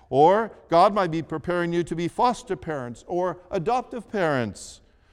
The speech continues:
There are more children out there needing parents than parents wanting children. You would perhaps never have thought about adopting a child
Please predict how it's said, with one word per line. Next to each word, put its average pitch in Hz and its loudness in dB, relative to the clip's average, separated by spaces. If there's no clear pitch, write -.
There 156 0
are 156 2
more 190 4
children 208 -2
out 170 -2
there 180 -2
needing 175 -4
parents 170 -6
than 156 -8
parents 175 -6
wanting 175 -6
children. 214 -8
You 160 2
would 170 4
perhaps 185 2
never 208 0
have 202 -2
thought 202 4
about 151 0
adopting 156 -4
a 135 -10
child 131 -4